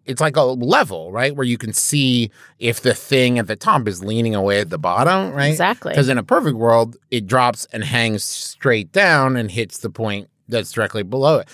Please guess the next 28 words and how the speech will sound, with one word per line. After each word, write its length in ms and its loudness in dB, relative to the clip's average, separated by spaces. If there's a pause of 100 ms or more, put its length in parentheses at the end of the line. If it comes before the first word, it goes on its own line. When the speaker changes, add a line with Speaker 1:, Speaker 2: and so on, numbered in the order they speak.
(160)
Speaker 1:
But 140 2
if 140 0
it's 220 -6
leaning, 460 0
right, 400 0
then 220 2
Speaker 2:
Mm-hmm. 220 0
Speaker 1:
you 100 0
can 180 -4
see 400 0
as 140 -2
it 160 -6
grows 500 0
wider 640 -2 (440)
because 340 0
it's 140 -8
always 200 2
gonna 160 -2
hang 220 -2
straight 420 -2
down. 260 -2
That's 120 -18
how 80 -10
gravity 400 -2
Speaker 2:
Right. 60 -10
Speaker 1:
works. 320 -18 (160)
Speaker 2:
And 120 0
so 540 4